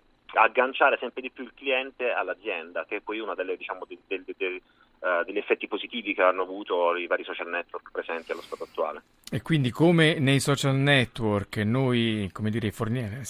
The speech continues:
Speaker 2: abbiamo tutto gratis, abbiamo gratis Facebook, però in cambio diamo i nostri dati, le nostre informazioni che Facebook si rivende alla pubblicità, così un giorno magari ci potranno dare gratis il nostro frigorifero perché produciamo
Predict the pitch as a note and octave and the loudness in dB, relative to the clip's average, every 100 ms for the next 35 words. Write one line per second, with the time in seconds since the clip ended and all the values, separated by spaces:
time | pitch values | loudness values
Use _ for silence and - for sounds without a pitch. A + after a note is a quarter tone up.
0 | - A#2+ C3+ C3 C#3+ C#3+ B2+ B2 C3+ B2+ | -6 2 4 4 0 -2 0 6 8 6
1 | A2+ G#2+ - A2 G#2+ A2+ A2+ B2 A2+ - | 4 -4 -2 0 2 2 2 2 0 -2
2 | C#3 B2+ B2 A2 C#3 - A2+ A2+ G#2+ A#2 | 4 4 4 0 -2 0 0 0 2 2
3 | A2 G#2 A2+ A2 A2 A2 B2 - A2+ G#2+ | 2 2 2 2 2 2 0 -2 0 2
4 | A#2+ A2 G#2+ A2 - A2+ G#2 G#2+ A2 C3 | 2 2 0 -2 -2 -6 -2 -2 0 0
5 | A2 A2 A2+ - A#2+ A2 G#2+ G2+ - G#2+ | 0 0 -2 0 0 0 -2 -4 -4 -2
6 | A#2 B2 G#2+ G#2+ G#2+ A#2+ C3+ E3 C3 A#2+ | 2 2 4 2 0 -2 0 2 8 8
7 | - - - - B2+ C#3+ C#3+ C#3 B2 A#2 | 6 -6 -4 0 4 4 6 6 6 4
8 | B2+ A2 G2+ A#2 A#2 A#2+ A#2 A#2+ A2+ G2 | 4 2 0 4 6 6 6 6 6 4
9 | - - - C3 C3 A2 - A2+ A#2+ - | -4 -8 4 8 8 6 0 2 2 0
10 | A2+ C#3 C#3+ A#2+ G#2+ A#2+ B2 C3 - B2 | -2 4 4 4 4 6 6 4 2 -2
11 | - A#2 A2 - A2 B2+ A#2 A#2+ A#2+ B2 | 0 -2 -2 0 2 2 4 4 6 4